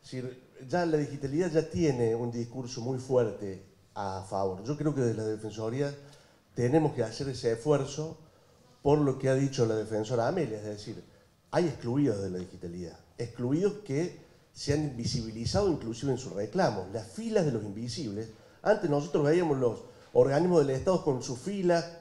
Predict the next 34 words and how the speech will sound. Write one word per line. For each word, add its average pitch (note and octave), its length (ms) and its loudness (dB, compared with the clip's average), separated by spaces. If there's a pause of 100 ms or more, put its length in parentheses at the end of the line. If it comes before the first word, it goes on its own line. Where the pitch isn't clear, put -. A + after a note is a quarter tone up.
(140)
los B2 160 2
bancos E3 280 4
con A#2+ 140 -2
sus B2 180 -6
filas, E3 420 2 (480)
los, C3+ 460 4
los B2 200 6
organismos C#3 460 6
de C#3 80 0
servicios C#3+ 260 -2
públicos D3 400 -2
con A#2 120 -2
sus A#2+ 160 -10
filas. D#3+ 400 0 (420)
Esa F#3 200 2
fila F#3 260 -2
se - 140 -4
invisibilizó A#2+ 680 -4
no A#3 220 2
porque A#2+ 180 -6
no A#2 80 2
exista G#2 320 -6
más F#2+ 140 -6
el F#2 60 -8
reclamo, E2 500 -12 (320)
se - 140 -2
invisibilizó C#3+ 720 0
porque D3+ 200 -4
la A2+ 100 -2
digitalidad G#2+ 580 0
las G#2+ 120 2
invisibilizó. F#2 960 0 (300)
Y A#2 80 -2
además F3+ 420 2